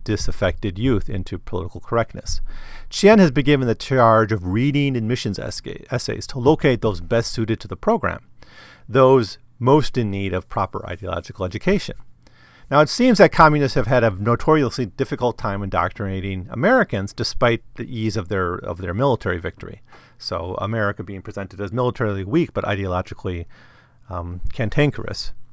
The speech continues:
is, is the situation we have here. Now, nightly, the government beams messages from the leader directly into individuals' homes.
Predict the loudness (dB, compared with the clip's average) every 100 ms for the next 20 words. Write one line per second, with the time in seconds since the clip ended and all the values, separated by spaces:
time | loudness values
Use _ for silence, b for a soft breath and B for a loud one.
0 | -18 -16 -14 -14 -16 -18 -20 -16 -8 -8
1 | -6 0 0 0 -6 -6 -12 -12 -14 -10
2 | -10 -10 -12 -14 -18 -20 -20 -20 -20 -20
3 | _ -20 B B B 6 8 10 10 8
4 | 6 6 6 6 2 2 0 2 4 4
5 | 4 0 -2 0 2 2 2 2 2 2
6 | 0 -4 -4 -4 -4 -6 -12 -6 -4 -4
7 | -10 -12